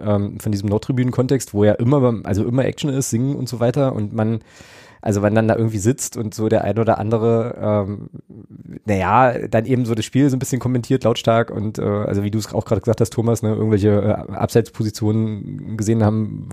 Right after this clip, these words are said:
will, die man auf gar keinen Fall sehen kann, habe ich dann so den Gedanken gehabt, so, ach, ich möchte eigentlich die Nordtribüne wieder, ich will da einfach, äh, sozusagen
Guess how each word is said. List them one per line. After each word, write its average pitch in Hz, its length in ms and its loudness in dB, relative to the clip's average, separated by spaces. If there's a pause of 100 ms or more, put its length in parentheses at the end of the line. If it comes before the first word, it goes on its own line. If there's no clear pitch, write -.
(140)
will, 107 320 2
die 104 300 -6
man 107 360 -4 (100)
auf 104 100 -4
gar 104 120 2
keinen 107 140 0
Fall 104 120 4
sehen 107 140 4
kann, 107 160 2 (640)
habe 185 120 0
ich - 60 -2
dann 131 140 4
so 127 80 2
den 123 140 4
Gedanken 110 280 2
gehabt, 117 260 2
so, 120 280 4
ach, - 280 -2 (340)
ich - 120 -18
möchte 110 180 0
eigentlich 110 120 -2
die 113 80 -6
Nordtribüne 117 440 0
wieder, 120 200 4
ich - 140 -4
will 104 80 2
da 107 80 4
einfach, 101 420 -4 (100)
äh, 104 320 0
sozusagen 104 640 0